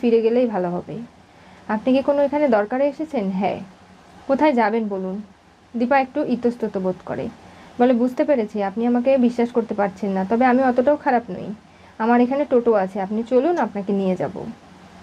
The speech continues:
এই বলে দীপা বলে, "আমাকে থানায় নিয়ে যান, সেখানে আমার কিছু কাজ আছে, আমাকে যেতে হবে ওখানে কাউকে খুঁজতে।"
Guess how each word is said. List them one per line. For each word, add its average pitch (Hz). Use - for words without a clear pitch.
এই 240
বলে 254
দীপা 226
বলে, 220
"আমাকে 208
থানায় 196
নিয়ে 190
যান, 185
সেখানে 277
আমার 254
কিছু 262
কাজ 214
আছে, 202
আমাকে 214
যেতে 233
হবে 254
ওখানে 240
কাউকে 208
খুঁজতে।" -